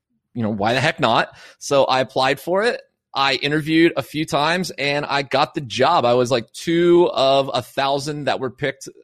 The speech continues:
um, two out of a thousand applicant pool to go to Tampa, Florida's F B I office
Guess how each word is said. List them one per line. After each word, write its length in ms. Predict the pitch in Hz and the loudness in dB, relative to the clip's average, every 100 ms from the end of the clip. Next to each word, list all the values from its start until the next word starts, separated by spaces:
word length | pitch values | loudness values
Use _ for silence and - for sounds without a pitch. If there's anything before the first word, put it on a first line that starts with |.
| _ | _
um, 320 | 120 113 110 | -8 -6 -6
two 220 | 107 202 180 | -8 0 0
out 80 | |
of 60 | 156 | 2
a 40 | |
thousand 600 | 139 143 143 143 135 123 _ _ | 0 0 -2 -4 -8 -10 _ _
applicant 420 | 123 143 135 127 | -8 -6 -10 -10
pool 380 | 110 156 151 147 - | -8 -4 -2 -4 -6
to 100 | 135 | -8
go 320 | 127 135 139 135 | -2 0 0 -4
to 300 | 139 139 135 _ _ _ _ | -8 -6 -8 _ _ _ _
Tampa, 240 | - 139 151 | -6 -4 -6
Florida's 420 | - 143 143 131 | 0 2 2 0
F 180 | 135 - | -6 -2
B 100 | 135 | 0
I 140 | 131 | 2
office 540 | 123 131 175 190 - | 0 0 -4 -6 -8